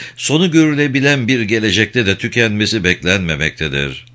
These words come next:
Avustralya en fazla minerali İngiltere ve diğer Avrupa ülkelerine ihraç etmesine karşın Asya ülkeleri Avustralya'dan Avrupa ülkelerine göre yaklaşık beş kat daha fazla mineral ithal etmektedir.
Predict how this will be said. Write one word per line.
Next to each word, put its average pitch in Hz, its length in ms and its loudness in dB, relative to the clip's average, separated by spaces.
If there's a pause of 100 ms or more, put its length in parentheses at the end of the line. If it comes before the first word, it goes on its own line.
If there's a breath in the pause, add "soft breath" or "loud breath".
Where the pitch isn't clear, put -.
(720 loud breath)
Avustralya 170 640 2
en 175 260 0
fazla 95 420 -2
minerali 80 500 0
İngiltere 123 580 -2
ve 123 120 0
diğer 123 220 2
Avrupa 104 440 0
ülkelerine 82 580 -2
ihraç 95 440 -2
etmesine 107 480 -2
karşın 85 560 -2 (300 loud breath)
Asya 143 360 0
ülkeleri 82 500 0
Avustralya'dan 92 880 -2 (260 loud breath)
Avrupa 147 400 2
ülkelerine 139 640 0
göre 113 260 0
yaklaşık 101 580 0
beş 143 280 4
kat 123 280 -2
daha 117 220 0
fazla 110 340 -2
mineral 98 500 0
ithal 80 380 -4
etmektedir. 73 800 -4